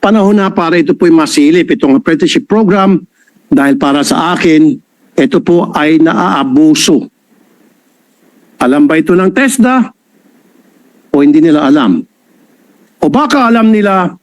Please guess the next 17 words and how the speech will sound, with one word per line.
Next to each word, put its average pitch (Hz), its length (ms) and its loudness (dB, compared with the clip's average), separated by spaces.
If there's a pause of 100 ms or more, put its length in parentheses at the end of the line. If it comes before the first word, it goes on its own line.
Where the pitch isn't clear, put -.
(600)
pero 254 240 0
wala 202 240 0
silang 180 240 0
pakialam 165 720 0 (1040)
sa - 160 -2
magkanong 127 480 0
kadahilanan. 185 880 0 (1400)
O 185 80 0
baka 247 320 0
naman, 196 560 0 (960)
depende 175 480 0
kay 156 160 -2
secretary 156 720 -2 (1040)
kung 165 160 0
anong 165 280 0
feeling 143 400 2
niya. 127 120 -4